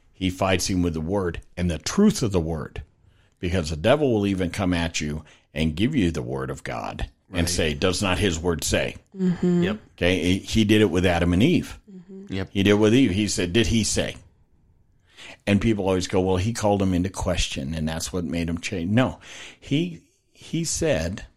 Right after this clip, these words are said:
Speaker 1: he said, "Did he say this?" And the answer should have been, "Yes, it's exactly what he did say, so let's not do that again. We're not gonna do it."
Speaker 2: Yep.
Speaker 1: Okay?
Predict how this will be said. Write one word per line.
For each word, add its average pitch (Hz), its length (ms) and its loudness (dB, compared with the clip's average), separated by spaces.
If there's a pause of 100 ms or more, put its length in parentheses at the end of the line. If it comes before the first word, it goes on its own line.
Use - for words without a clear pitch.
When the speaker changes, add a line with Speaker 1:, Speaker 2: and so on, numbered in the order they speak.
(140)
Speaker 1:
he 139 220 -2
said, 123 380 -2
"Did 110 140 2
he 117 80 2
say 139 260 2
this?" 120 280 -6
And 104 100 2
the 101 100 2
answer 113 320 0
should 107 160 0
have 101 80 -2
been, 101 200 0
"Yes, 135 360 -4
it's 117 160 -8
exactly 110 440 -2
what 101 160 0
he 101 80 -2
did 101 240 -2
say, 95 240 -6
so 101 220 -6
let's 95 220 -4
not 85 160 -4
do 92 120 -2
that 87 200 -6
again. 87 340 -6 (1300)
We're 104 120 -6
not 95 180 0
gonna 90 180 2
do 104 160 2
it." - 120 -6 (1200)
Speaker 2:
Yep. 98 100 -12
Speaker 1:
Okay? 95 360 0